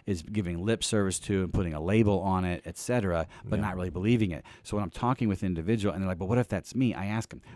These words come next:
Speaker 1: "Who do you really believe that Jesus is?" "Well, I believe that he's the Son of God, he's Lord, he died on the cross, et cetera" Then you are not them.
Speaker 2: Hmm.
Speaker 1: Right? And so I, I just wanna, I wanna encourage people with that.
Speaker 2: Yeah, and,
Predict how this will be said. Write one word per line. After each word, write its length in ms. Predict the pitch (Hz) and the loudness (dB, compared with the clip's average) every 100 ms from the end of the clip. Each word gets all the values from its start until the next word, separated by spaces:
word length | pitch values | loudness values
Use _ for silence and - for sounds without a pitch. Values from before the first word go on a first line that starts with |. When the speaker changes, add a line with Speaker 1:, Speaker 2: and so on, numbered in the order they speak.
| - - - | -20 -18 -2
Speaker 1:
"Who 180 | - 156 | 6 6
do 60 | |
you 300 | 160 110 117 110 | 6 6 8 6
really 460 | 85 101 95 104 | 4 0 2 0
believe 720 | 85 95 90 82 69 65 - - - | 0 0 0 -2 -4 -8 -14 -18 -8
that 100 | 95 | -6
Jesus 400 | 82 92 82 - | -4 -4 -6 -6
is?" 300 | 82 - - - - | -6 -8 -14 -20 -14
"Well, 120 | 90 87 | -6 -4
I 40 | |
believe 200 | 90 95 | -2 -4
that 40 | 82 | -4
he's 160 | 87 | -6
the 60 | 87 | -4
Son 180 | 98 90 | 0 0
of 80 | |
God, 300 | 87 82 85 | 2 0 0
he's 180 | 87 80 | -4 -4
Lord, 380 | 87 87 85 80 - - | -2 0 0 -2 -8 -12
he 140 | - | -6
died 160 | 87 87 | -4 -2
on 60 | 85 | -4
the 60 | |
cross, 260 | - 82 80 | -4 -4 -4
et 100 | - | -4
cetera" 260 | 107 76 - - - - | -2 -2 -6 -16 -16 -6
Then 120 | 107 | -4
you 240 | 92 110 117 | 0 2 2
are 80 | 90 | 2
not 280 | 92 73 | -2 -4
them. 220 | 76 65 - _ - | -6 -8 -10 _ -6
Speaker 2:
Hmm. 120 | 110 95 - _ _ _ - | -4 -4 -8 _ _ _ -8
Speaker 1:
Right? 160 | 76 | -6
And 80 | - | -2
so 120 | 110 | -2
I, 100 | 85 | 0
I 40 | 107 | 0
just 80 | 101 | -2
wanna, 160 | 95 | -2
I 40 | 82 | -4
wanna 120 | 85 | -6
encourage 280 | 71 76 67 | -6 -8 -8
people 120 | 67 | -10
with 80 | 117 | 0
that. 60 | 135 | 4
Speaker 2:
Yeah, 140 | 135 - | 4 2
and, 460 | 143 165 151 - | 0 0 -2 -6